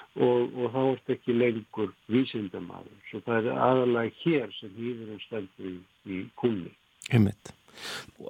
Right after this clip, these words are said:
Speaker 2: ekki nóg með það, þá, þá viltu eiginlega hreinlega meina líka að fræðimönnum s-, yfirsjáist þá kannski bara ýmislegt með því að vera, sko,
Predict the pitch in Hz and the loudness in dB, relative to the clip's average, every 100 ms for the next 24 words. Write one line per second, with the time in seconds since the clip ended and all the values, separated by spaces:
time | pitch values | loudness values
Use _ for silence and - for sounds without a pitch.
0 | - 143 170 170 208 190 190 180 165 170 | -8 0 4 6 6 4 2 2 2 2
1 | - 147 151 156 - 143 - - 151 156 | 0 0 0 0 -2 -4 -4 -8 0 0
2 | 151 147 147 147 147 151 160 151 156 - | 2 2 2 2 4 2 2 0 -2 0
3 | 156 147 139 143 - 139 156 151 135 120 | 2 2 -2 -4 -2 0 0 0 0 -2
4 | - - - 143 190 214 190 202 170 139 | -6 -16 -4 -2 0 -2 -2 -2 -2 -2
5 | 151 151 143 131 170 175 170 156 139 156 | -2 -2 -2 -2 0 -2 -2 -2 -2 -2
6 | - 170 160 165 156 - - _ - - | 0 0 2 2 0 -4 -12 _ -20 -18
7 | - 143 | -6 0